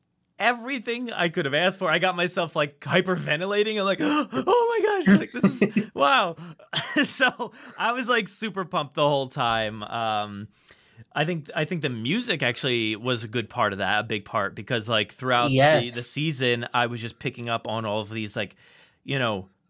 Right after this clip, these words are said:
Speaker 1: familiar tracks or just things that were used to great effect. I was like, "Wow, that was perfect." Absolutely perfect way to get into that. And I think along with the tr-, with the tracks, it kind of gives you, like,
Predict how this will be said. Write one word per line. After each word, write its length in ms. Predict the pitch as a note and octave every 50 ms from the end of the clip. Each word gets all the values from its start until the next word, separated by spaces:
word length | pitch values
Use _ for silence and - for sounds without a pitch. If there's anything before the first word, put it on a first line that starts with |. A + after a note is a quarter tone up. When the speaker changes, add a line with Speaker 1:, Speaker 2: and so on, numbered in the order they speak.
| _
Speaker 1:
familiar 640 | _ - - - - D3+ C#3 C#3 C#3 C3 B2+ A#2+ A2
tracks 600 | - - - F3 D#3+ D3 C#3+ C#3 C3+ C3 - -
or 40 | C#3
just 220 | B2+ B2+ B2 - -
things 240 | - C3 C3 B2
that 100 | A#2 C3
were 60 | A#2+ A#2+
used 440 | A#2+ A#2+ A2+ A2+ A#2+ A#2+ A#2+ A#2+ -
to 60 | C3+
great 260 | A2 A#2 A#2 A2+ G#2+
effect. 460 | G#2 - - - C#3 C3 B2+ - - -
I 60 | - B2
was 140 | B2 A#2 B2+
like, 160 | A#2 G#2 -
"Wow, 360 | G#2+ A#2 A#2 G#2+ G2+ F#2 F#2
that 140 | G#2 A2 G#2+
was 140 | A2+ A2+ -
perfect." 540 | - - F#3+ F3+ - - D#3 C3+ - _ _ _ _ _ _ _ _ _ _ - _ -
Absolutely 640 | E3 D#3+ E3 - F3 E3 - D3+ C3 B2 A#2 A2+ - - - _ _ _
perfect 320 | - E3+ D#3+ - D3+ A#2+
way 120 | B2+ C3 B2
to 80 | A#2+
get 160 | A2+ A#2+ A#2+ A#2
into 220 | A#2 A#2 - B2+
that. 220 | B2 A#2 A2+ A2+ -
And 80 | B2+
I 60 | C3 B2
think 180 | C3+ E3 C3
along 380 | D3 C#3+ B2+ B2+ C3 C3 C3 B2+
with 140 | B2 B2 A#2
the 100 | A#2+ G#2+
tr-, 260 | - - - C#3+ - -
with 120 | C3 C3
the 100 | A#2+ A2+
tracks, 440 | G#2 - - C#3+ A#2 A2+ A2+ - -
it 60 | C3
kind 180 | - - C#3 B2
of 80 | A2 G#2
gives 220 | - A#2+ G#2+ A2
you, 80 | A#2 A2+
like, 180 | G#2+ G2+ F#2+